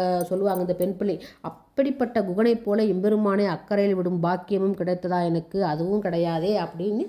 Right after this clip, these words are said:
திருக்கோளூர் பெண் வந்து அதையும் ஒரு, அஹ், குறையா சொல்லி, "நான் எதுக்கு இந்த ஊர்ல இருக்கணும், நான் கிளம்புறேன்" அப்படின்னு சொல்லுவாங்க. இங்கே நாற்பத்தெட்டாவது வந்து,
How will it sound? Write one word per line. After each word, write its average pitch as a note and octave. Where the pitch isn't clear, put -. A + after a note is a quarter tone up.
திருக்கோளூர் G3
பெண் D#3+
வந்து F3
அதையும் G#3
ஒரு, G#3
அஹ், G#3
குறையா G3
சொல்லி, A#3
"நான் G#3+
எதுக்கு G3+
இந்த F#3
ஊர்ல F3
இருக்கணும், F3+
நான் E3+
கிளம்புறேன்" F3+
அப்படின்னு D#3+
சொல்லுவாங்க. D3
இங்கே F3+
நாற்பத்தெட்டாவது F3
வந்து, D#3+